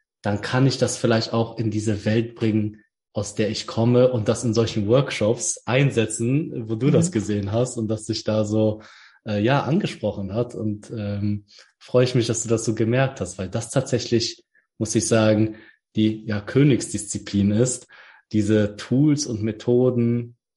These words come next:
Speaker 1: äh, in einem Kontext anzuwenden, wo nicht Menschen hinkommen, um diese Tools und Methoden der Achtsamkeit oder der emotionalen Intelligenz zu lernen. Also quasi
Speaker 2: Mhm.
Speaker 1: wirklich im, im Alltag dann zu praktizieren.
Speaker 2: Also dann ging's dir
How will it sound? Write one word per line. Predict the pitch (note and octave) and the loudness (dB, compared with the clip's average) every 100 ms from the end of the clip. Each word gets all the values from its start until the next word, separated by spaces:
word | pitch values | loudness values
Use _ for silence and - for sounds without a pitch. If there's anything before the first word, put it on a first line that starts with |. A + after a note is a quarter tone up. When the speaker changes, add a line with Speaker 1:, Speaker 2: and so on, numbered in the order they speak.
| - - _ _ _ _ _ | -20 -20 _ _ _ _ _
Speaker 1:
äh, | G#2+ A2+ | -6 -4
in | B2 | -2
einem | A#2+ G#2 | -2 -2
Kontext | - B2 B2+ A#2 | -2 -2 -2 -2
anzuwenden, | A2+ A2 A2+ A2 | -6 -2 0 0
wo | G#2+ | 0
nicht | A2 B2+ - | 0 0 0
Menschen | G#2+ G2+ G#2 - | -2 -2 -4 -6
hinkommen, | E2 G#2 - G#2+ | -4 -4 -2 -2
um | G#2+ | -2
diese | G#2 G2+ G#2 | -2 -2 -4
Tools | - A#2 A2 | -4 -4 -4
und | G#2 | -4
Methoden | G#2 - G#2+ G2+ | -6 -2 -2 0
der | G2+ G2 | -2 -4
Achtsamkeit | - G#2 G2 - F#2+ F#2+ G2 | -6 -6 -6 -4 -6 -6 -6
oder | F#2+ | -6
der | F2 G2 | -4 -4
emotionalen | F#2+ - F#2+ F#2 | -4 -2 -2 -2
Intelligenz | F2+ F2+ - F2 - | -4 -8 -6 -6 -6
zu | - E2+ | -6 -4
lernen. | F2+ F2 E2 E2 | -2 -2 -4 -6
Also | E2+ F2 | -8 -10
quasi | - F2+ D3 D3 | -2 2 4 2
Speaker 2:
Mhm. | D3 - | -2 -8
Speaker 1:
wirklich | - G3 G#2 - - _ _ - _ _ | -4 -2 -2 -4 -10 _ _ -20 _ _
im, | A#2+ G#2+ G#2 F2+ - _ - | 0 2 2 -2 -16 _ 0
im | A#2 - | 0 2
Alltag | A2 A2+ - F2 D#2 - - | 2 2 0 -4 -4 -8 -8
dann | F2 | -8
zu | - F#2+ | -6 -8
praktizieren. | - E2 - E2 - - E2+ D#2+ E2 - - - _ - | -10 -12 -12 -12 -10 -10 -10 -12 -12 -14 -14 -16 _ -4
Speaker 2:
Also | D#3+ E3+ | 0 2
dann | D#3+ | 4
ging's | D#3+ F#3 A3 - | 6 6 4 4
dir | G3+ F#3 F3 | 4 4 2